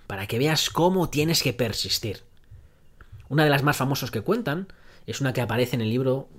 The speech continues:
en el genial libro de Piensa y hazte rico de Napoleon Hill. En ella, voy a contarlo, no me acuerdo exactamente los detalles, ¿vale? Pero voy a darle un poco, pues, eh,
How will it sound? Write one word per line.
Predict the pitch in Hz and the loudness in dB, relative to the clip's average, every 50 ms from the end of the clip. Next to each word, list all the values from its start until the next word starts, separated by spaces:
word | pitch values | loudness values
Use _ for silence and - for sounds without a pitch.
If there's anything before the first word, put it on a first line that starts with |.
| - - | -20 -18
en | 80 87 | -16 -16
el | 87 - | -14 -10
genial | - 104 107 120 127 131 131 123 | -8 -4 -2 0 0 2 2 2
libro | 120 131 135 135 123 120 117 113 - - - - - - | 2 2 2 2 2 0 0 -2 -6 -14 -20 -20 -8 -8
de | 98 95 | -8 -4
Piensa | - 123 135 127 - 120 | -2 -2 0 0 0 0
y | 113 117 | 0 0
hazte | 110 - 117 101 | 0 0 -4 -2
rico | 127 175 180 - 135 | -2 0 0 0 0
de | 123 117 | 0 0
Napoleon | 110 104 101 113 117 120 110 104 - - | 0 0 0 0 0 0 0 -2 -4 -2
Hill. | - 180 156 139 - - _ _ - - - - _ _ - | 0 0 0 0 -4 -8 _ _ -20 -20 -20 -20 _ _ -8
En | 104 117 | -4 -2
ella, | 147 151 139 135 135 143 - - - _ _ _ _ _ | 0 2 2 2 0 0 -6 -14 -20 _ _ _ _ _
voy | 101 101 104 107 | -6 -4 -4 -4
a | 104 - | -4 -4
contarlo, | - 107 104 104 113 107 107 113 113 107 - - _ - | -4 -4 -2 -2 -2 -2 -2 -2 -2 -4 -6 -10 _ -10
no | 107 107 110 113 | -6 -4 -2 -2
me | 117 113 | -2 -2
acuerdo | 113 113 123 113 113 | 0 0 0 0 0
exactamente | 107 123 120 - 120 117 117 110 113 | 0 -2 -4 -4 -4 -4 -4 -2 -2
los | 110 110 104 | 0 0 -2
detalles, | 107 101 120 127 131 131 117 | -2 0 0 0 0 0 0
¿vale? | 107 120 135 135 | 0 0 0 0
Pero | - 113 104 | 0 0 0
voy | 98 107 107 | 0 0 0
a | 107 | 0
darle | 110 104 107 110 | -2 -2 -2 -4
un | 104 | -4
poco, | 101 107 98 - 104 104 - - - - - - - - _ | -4 -6 -4 -4 -6 -6 -8 -12 -20 -20 -20 -20 -20 -20 _
pues, | _ 107 101 - - 104 | _ -8 -8 -6 -6 -6
eh, | 98 95 92 87 78 | -6 -6 -6 -8 -10